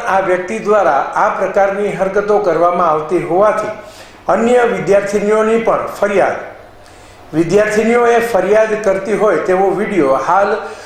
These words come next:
સોશિયલ મીડિયામાં વાયરલ થઈ રહ્યો છે. ઘટના દસ માર્ચની હોવાનું વાલીએ કહ્યું હતું. વાલી દ્વારા પોલીસ ફરિયાદ કરવા જતાં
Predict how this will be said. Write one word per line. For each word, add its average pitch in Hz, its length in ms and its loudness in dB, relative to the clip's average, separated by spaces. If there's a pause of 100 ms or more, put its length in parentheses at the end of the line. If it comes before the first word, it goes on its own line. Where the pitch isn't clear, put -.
(160)
સોશિયલ - 540 2
મીડિયામાં 175 480 2
વાયરલ 190 320 2
થઈ 131 200 -4
રહ્યો 120 220 -2 (100)
છે. 127 120 0 (920)
ઘટના 202 380 2
દસ 226 360 0
માર્ચની 214 680 0
હોવાનું 196 440 2
વાલીએ 196 400 2
કહ્યું 180 420 0
હતું. 117 200 -8 (460)
વાલી 165 340 2
દ્વારા 196 260 4 (140)
પોલીસ 220 320 0 (420)
ફરિયાદ 175 540 2 (140)
કરવા 165 280 2
જતાં 175 340 2